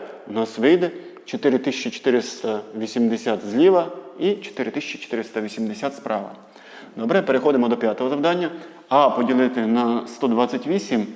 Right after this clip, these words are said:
дорівнює тридцять п'ять. Нам треба підібрати, яке число, поділивши на сто двадцять вісім, у нас буде тридцять п'ять. Ну, е, ми вже говорили, що якщо ми чотири тисячі чотириста вісімдесят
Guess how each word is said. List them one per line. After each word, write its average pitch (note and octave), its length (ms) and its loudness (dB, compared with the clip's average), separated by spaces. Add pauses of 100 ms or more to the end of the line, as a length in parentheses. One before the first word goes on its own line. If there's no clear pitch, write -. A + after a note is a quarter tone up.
(140)
дорівнює B2 560 2
тридцять A#2+ 360 -8
п'ять. A#2 180 -2 (400)
Нам B2+ 200 4
треба B2 240 2
підібрати, A#2 640 0 (220)
яке A#2 280 2
число, D#3+ 520 0 (760)
поділивши C3+ 640 4
на B2 240 2
сто C3 180 -4
двадцять C#3 420 0
вісім, D#3 360 -2 (320)
у A2+ 60 -10
нас B2 420 0
буде B2+ 300 0
тридцять B2 380 -4
п'ять. A2 200 -2 (800)
Ну, C#3+ 360 -2
е, B2 580 4 (460)
ми D3 240 6
вже C#3+ 260 6
говорили, C3+ 560 2
що A#2 420 0
якщо C3 340 2
ми C#3+ 300 6
чотири C#3 360 -2
тисячі - 320 -2
чотириста C3 520 -2
вісімдесят A#2 680 0